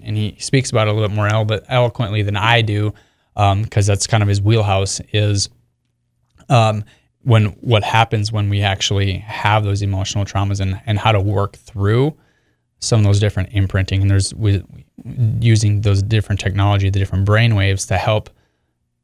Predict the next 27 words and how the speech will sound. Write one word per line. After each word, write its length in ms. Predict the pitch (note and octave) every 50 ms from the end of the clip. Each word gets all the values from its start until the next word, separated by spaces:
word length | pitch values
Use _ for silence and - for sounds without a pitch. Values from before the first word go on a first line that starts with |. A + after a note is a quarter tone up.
| _ _ -
the 60 | G2
person, 640 | - - - G#2+ - - G#2+ G2 G2 G2 G2 - - -
you 120 | - A#2+
know, 120 | F#2 G2+ - _ _
chemically, 680 | - - - B2+ A#2+ A2 - - G#2 G#2 G#2 G2+ G2 - - - _
like, 220 | - G#2 G2 G2 G2
neurochemically 960 | G2+ G#2 A2 A#2+ B2+ B2 A2+ G#2 G#2 - - G#2+ G2+ G2 G2 - - G2+ G2
move 240 | G2 G2 G2 G2 F#2 -
beyond 440 | F2+ F2+ F2 F2+ F#2+ F#2 F2+ D#2+
that. 180 | - - - - - _ _ _ _ _ _ _ _ _ _ _ -
And, 380 | G#2 G2 G2 G2 F#2+ F#2+ - - -
and 120 | G#2+ G#2
which, 220 | G#2 G#2 G2+ - - - -
which 260 | B2 A2 - - -
to 100 | - A2+
me 160 | A2+ A2+ G#2+ G2+
is, 100 | G2 G#2
like, 200 | G#2 F#2 G2 -
completely 380 | - - G#2 - A2+ G#2 F#2 F#2+
fascinating. 580 | - - G#2 G#2 G#2 - - G2 F#2+ G2 G2 G2
And 80 | G#2 A2
there's 140 | A2+ A2+
a 140 | A#2 - - A2+
whole 140 | - D3+ D#3+
lot 140 | C#3+ B2+ A#2
of 340 | A2 G#2 - - B1+ D#2+ F#2+
research, 480 | A#2 A#2+ - - A#2 G#2+ G#2 - -